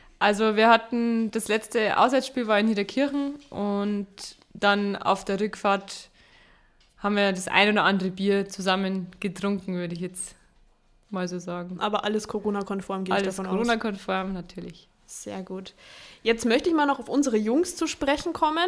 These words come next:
Speaker 2: Ihr trainiert ja wie unsere Jungs auch auf der Anlage am Audi Sportpark.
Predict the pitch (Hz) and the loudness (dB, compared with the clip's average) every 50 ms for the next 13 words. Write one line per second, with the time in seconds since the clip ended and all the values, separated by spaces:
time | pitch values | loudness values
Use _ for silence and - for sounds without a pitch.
0 | 392 359 - 262 254 - - 254 240 240 254 294 285 285 302 294 294 294 247 220 | 0 0 -2 -4 -4 -2 0 0 2 2 2 2 2 2 2 2 2 2 0 0
1 | 214 262 285 269 294 294 294 302 294 294 277 285 294 320 349 349 - - - - | -2 -2 0 0 -2 -2 -2 -2 -2 0 0 0 0 0 -2 -2 -4 -6 -4 0
2 | - 240 254 285 262 254 - - 214 - - 226 262 269 277 269 269 269 262 247 | 0 2 2 0 -2 -2 -2 -2 0 0 0 0 0 2 4 4 4 4 2 0
3 | 233 233 - - 233 226 220 208 - - - 208 208 262 - - - 320 302 330 | -2 -4 -2 -2 -2 -2 -2 -2 -6 -6 -2 0 0 0 0 0 0 2 2 2
4 | 381 - | 0 -4